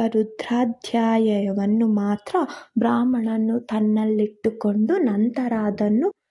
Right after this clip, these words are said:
ದೇವರ್ಷಿ ಮಾರೀಚ, ಆತ್ರಿ ಮುಂತಾದವರಿಗೆ ಬೋಧಿಸಿದನು. ಪರಿಣಾಮವಾಗಿ ಆ ದೇವರ್ಷಿಗಳ ಶಿಷ್ಯ ಪರಂಪರೆಯ ಮೂಲಕ ಅದು ಭೂಮಿಯಲ್ಲಿ ಹರಡಿತು.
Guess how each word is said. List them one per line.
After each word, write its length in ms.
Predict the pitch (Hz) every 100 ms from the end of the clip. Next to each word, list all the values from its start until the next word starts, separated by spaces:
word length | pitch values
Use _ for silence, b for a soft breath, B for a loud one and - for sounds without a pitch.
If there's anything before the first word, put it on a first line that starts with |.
| _ -
ದೇವರ್ಷಿ 680 | 240 247 254 339 339 - 285
ಮಾರೀಚ, 760 | 277 220 208 214 247 254 247 - 247
ಆತ್ರಿ 500 | 226 208 214 - 247
ಮುಂತಾದವರಿಗೆ 1700 | 247 220 214 214 254 262 254 233 214 - _ _ - 214 214 214 220
ಬೋಧಿಸಿದನು. 840 | 214 - 202 214 - 214 208 214 220 _ _ _
ಪರಿಣಾಮವಾಗಿ 1600 | 262 226 262 392 453 302 226 220 214 208 208 214 240 247 - 233 - -
ಆ 260 | 208 220 311 - -
ದೇವರ್ಷಿಗಳ 960 | 226 226 226 226 226 240 226 220 214
ಶಿಷ್ಯ 520 | 214 - 214 - - 226
ಪರಂಪರೆಯ 1040 | 226 214 208 277 339 - 226 220 208 220
ಮೂಲಕ 600 | 214 208 208 208 208 - 320 - _ _
ಅದು 260 | 226 214 220
ಭೂಮಿಯಲ್ಲಿ 880 | 220 220 220 214 214 214 208 208 208
ಹರಡಿತು. 680 | 208 208 202 208 208 -